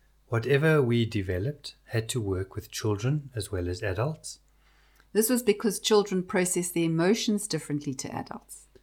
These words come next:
Speaker 1: The second thing was it had to work in groups, because the scale of the problem is so large that there were no ways we could approach this with any form of one-on-one therapy.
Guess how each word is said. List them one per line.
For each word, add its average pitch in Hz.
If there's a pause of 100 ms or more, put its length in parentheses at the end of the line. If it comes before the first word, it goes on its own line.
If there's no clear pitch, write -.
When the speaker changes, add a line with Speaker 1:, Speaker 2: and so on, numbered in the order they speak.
(600)
Speaker 1:
The 104
second 113
thing 131
was 123 (120)
it 104
had 101
to 110
work 101
in 92
groups, 95 (500)
because 95
the 92
scale 135
of 127
the 135
problem 95
is 85
so 131
large 95
that -
there 98
were 92 (160)
no 117
ways 101
we 95
could 95
approach 117
this - (340)
with 104
any 123
form 90 (420)
of 101
one-on-one 90
therapy. 110